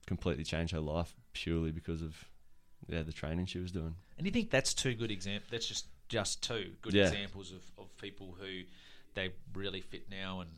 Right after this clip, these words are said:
Speaker 2: and doing what they're doing, but
Speaker 1: Yeah.
Speaker 2: it wasn't always that way. They just came in and wanted to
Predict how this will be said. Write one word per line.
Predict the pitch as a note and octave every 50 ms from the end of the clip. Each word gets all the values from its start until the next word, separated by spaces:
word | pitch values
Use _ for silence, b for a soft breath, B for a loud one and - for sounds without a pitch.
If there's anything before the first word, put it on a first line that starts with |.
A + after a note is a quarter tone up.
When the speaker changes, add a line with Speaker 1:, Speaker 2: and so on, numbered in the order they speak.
| D#2+ -
Speaker 2:
and | F2+ F#2 F2+
doing | F2+ G2 F#2+ F#2
what | F2+ E2+ -
they're | E2 F2
doing, | E2+ F#2+ G2 F#2+ F#2 F2+ F2
but | F2 E2+ - - -
Speaker 1:
Yeah. | F2+ F2+ E2
Speaker 2:
it | - - -
wasn't | B2 C#3 C3 A#2+ G#2
always | A2 A#2+ B2+ B2 A#2 A2+ G#2+
that | A2 F#2+ - -
way. | E2+ F#2 G2 G#2
They | G2 G2
just | F#2+ F#2+ -
came | - G2 F#2 F#2+ G2
in | G2+ G2
and | G2 F#2+
wanted | F#2+ G2 G2 F#2+ F#2
to | - F#2 F2+